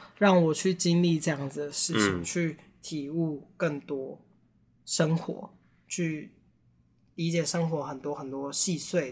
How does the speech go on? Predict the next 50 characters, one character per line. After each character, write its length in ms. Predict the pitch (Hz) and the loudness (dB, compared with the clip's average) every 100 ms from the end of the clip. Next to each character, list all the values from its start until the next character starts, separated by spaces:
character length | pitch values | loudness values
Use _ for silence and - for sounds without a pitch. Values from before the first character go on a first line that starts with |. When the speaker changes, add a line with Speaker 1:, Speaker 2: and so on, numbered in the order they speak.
| - | -10
Speaker 1:
的 200 | 123 143 | -12 -10
小 240 | - 143 123 | -8 -6 -2
细 280 | - 143 - | -2 -4 -6
节。 140 | - - - - - - | -10 -10 -20 -16 -14 0
然 140 | 160 | 4
后 60 | 180 | 8
后 140 | 214 | 10
来 80 | 165 | 10
我 80 | 147 | 8
就 160 | 170 180 | 4 4
穿 260 | - 156 | 4 2
上 220 | 156 147 - | 2 -2 -4
浴 80 | 147 | -12
袍， 360 | - - - - - _ | -8 -10 -10 -18 -20 _
开 160 | - 170 | -12 -6
始 100 | 170 - | -8 -6
泡 280 | - 202 151 | 2 4 4
红 320 | - 147 139 160 | 0 -6 -4 2
茶， 600 | - 151 - - - - - - 175 | 2 2 -4 -8 -12 -16 -10 -8 -4
然 120 | 160 | -2
后 220 | 147 175 175 | 4 4 4
决 220 | 175 165 | 4 6
定 120 | 196 | 8
等 220 | 196 151 | 8 6
到 140 | 170 190 | 6 4
刺 260 | - 220 | 6 8
眼 180 | 165 156 | 8 6
的 60 | 160 - | 2 6
太 220 | 277 214 | 12 12
阳 160 | 190 196 | 12 12
上 300 | - 262 254 | 12 12 12
到 160 | 262 220 | 12 12
五 120 | 196 | 8
十 160 | 214 | 10
八 240 | 208 285 277 | 10 12 12
楼 160 | 240 240 | 12 8
看 360 | - - 262 220 | 4 12 12 12
不 80 | 214 | 10
见 320 | 233 233 202 | 10 8 8
地 260 | - 214 180 | 6 6 6
方， 640 | - 156 151 151 151 160 - _ _ _ _ _ _ _ _ _ - | 4 2 2 0 -4 -8 -12 _ _ _ _ _ _ _ _ _ -6
再 180 | 190 170 | 0 2
好 180 | 160 131 | 2 0
好 220 | 143 143 | -2 -2
的 100 | 131 | -2
睡 280 | - 139 104 | -2 -2 -4
一 60 | |
觉。 320 | - - - - _ _ _ | -2 -2 -4 -16 _ _ _
因 120 | 185 202 | 4 4
为 240 | 202 | 4